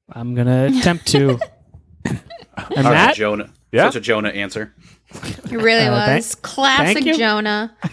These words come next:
Speaker 1: My name is Jonah. Um,
Speaker 4: <laughs>
Speaker 1: and Matt?
Speaker 4: Yeah.
Speaker 1: Thank you for always running it.
Speaker 4: Oh, well,
Speaker 2: Yes.
Speaker 4: thanks. Yeah, I tried my best to keep it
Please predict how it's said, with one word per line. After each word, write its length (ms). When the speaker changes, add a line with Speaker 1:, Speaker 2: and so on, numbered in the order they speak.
Speaker 1:
My 80
name 140
is 100
Jonah. 560
Um, 760
Speaker 4:
<laughs> 680
Speaker 1:
and 420
Matt? 300
Speaker 4:
Yeah. 160
Speaker 1:
Thank 200
you 100
for 200
always 240
running 320
it. 140
Speaker 4:
Oh, 500
well, 140
Speaker 2:
Yes. 640
Speaker 4:
thanks. 20
Yeah, 200
I 160
tried 340
my 120
best 320
to 120
keep 300
it 160